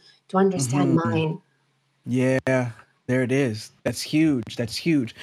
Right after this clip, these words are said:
Speaker 2: And as you've gone through this process, you know, I, I, that's that word authenticity, right? That when you become more authentic at whatever you do, whether it's your style of speaking, your style of writing,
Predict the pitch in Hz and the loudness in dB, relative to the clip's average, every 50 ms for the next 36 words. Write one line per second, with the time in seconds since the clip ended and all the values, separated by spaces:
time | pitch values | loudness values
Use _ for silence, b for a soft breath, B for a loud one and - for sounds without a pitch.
0 | B B B B B 160 165 175 170 160 165 156 139 156 165 196 202 190 185 190 | B B B B B 2 4 4 2 0 -2 -4 -2 2 2 2 2 0 -2 -2
1 | - - - - 185 175 175 - 151 127 - 151 151 151 151 151 - - - 151 | -4 -4 -2 4 4 4 4 4 0 -4 -2 0 2 2 2 0 0 -4 -2 0
2 | 165 175 - 180 151 160 160 165 143 151 156 156 - 165 165 - - 214 220 - | 0 2 2 0 0 2 0 0 2 2 2 2 0 -4 -6 -4 -4 -4 -4 -4
3 | - 110 - 101 98 98 98 110 110 117 143 165 - 135 131 127 120 - B B | -6 -10 -8 -8 -10 -6 -4 -2 -2 -2 -4 -2 0 0 2 0 0 -4 B B
4 | B B B B 165 165 175 175 175 175 208 - - 262 285 285 285 240 - - | B B B B 2 4 4 4 4 2 0 2 2 2 2 2 0 -2 -2 -2
5 | - 226 226 214 208 190 185 180 147 143 151 147 - - 156 143 131 - 135 117 | 0 2 2 2 2 2 2 2 2 2 0 -2 0 0 0 0 0 -2 -4 -6
6 | - - - - 110 - 117 117 117 - - _ - 160 185 214 190 196 233 226 | -6 -6 -6 -6 -6 -6 -6 -10 -10 -12 -12 _ -2 2 2 2 2 2 2 2
7 | 233 233 220 202 202 214 214 165 156 151 143 110 92 - - _ _ _ _ _ | 2 2 2 2 2 2 2 2 0 0 0 -2 -4 -8 -20 _ _ _ _ _
8 | _ - - 160 175 170 175 170 165 165 - - 139 123 - - 160 151 143 135 | _ 4 6 6 6 6 4 2 0 0 0 -2 -2 -2 2 4 6 6 6 6
9 | 123 113 113 - - - 226 185 - 180 165 156 143 127 120 - - - 143 127 | 4 0 -4 -4 0 0 0 0 0 0 0 0 0 -2 -4 -4 0 0 2 2
10 | 117 113 110 107 123 143 185 202 202 196 190 190 180 175 170 | 2 0 -2 -2 2 4 6 6 6 6 4 2 0 0 -4